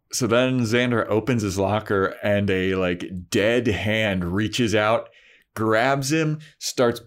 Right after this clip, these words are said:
pulling him in, slamming him into the locker. He's screaming. There's a, a group of probably twenty f-, to thirty people in the hallway seeing this happen.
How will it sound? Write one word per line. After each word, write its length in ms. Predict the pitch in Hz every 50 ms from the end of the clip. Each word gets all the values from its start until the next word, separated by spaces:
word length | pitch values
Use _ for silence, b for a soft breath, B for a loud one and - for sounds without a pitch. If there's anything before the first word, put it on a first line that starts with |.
| -
pulling 360 | - - - 160 156 165 165 160
him 140 | 160 156
in, 260 | 143 147 151 151 151 143
slamming 760 | - - - - - 131 135 143 139 147 156 160 170 160 160
him 140 | 156 151 151
into 200 | 147 147 139 139
the 100 | 127 131
locker. 640 | 131 127 123 123 123 127 127 - 123 110 104 104 B B B
He's 300 | B - 165 196 185 -
screaming. 840 | - - - - - 160 151 160 175 190 190 180 196 196 196 190 196 B B B B B
There's 300 | - 143 165 170 165 165
a, 680 | 165 - - 151 170 147 135 127 120 120 120 117 - -
a 180 | 123 123 127 120
group 420 | 101 95 107 123 143 170 190 -
of 280 | 170 160 139 135 - -
probably 720 | - 170 156 156 151 156 139 143 143 139 135 131 120 - -
twenty 580 | - - - - 143 151 151 156 160 160 160 156
f-, 280 | 156 - - - - _ -
to 120 | - 143
thirty 460 | 131 135 - 139 139 143 147 143 143
people 460 | 135 135 - 147 139 139 - 127 123 113
in 160 | 113 135 135
the 80 | 123 117
hallway 420 | - 139 131 131 127 120 113 107
seeing 540 | 101 - - - - 156 160 160 156 151 147
this 200 | 139 135 131 135
happen. 580 | 147 135 127 123 123 123 - 95 92 87 92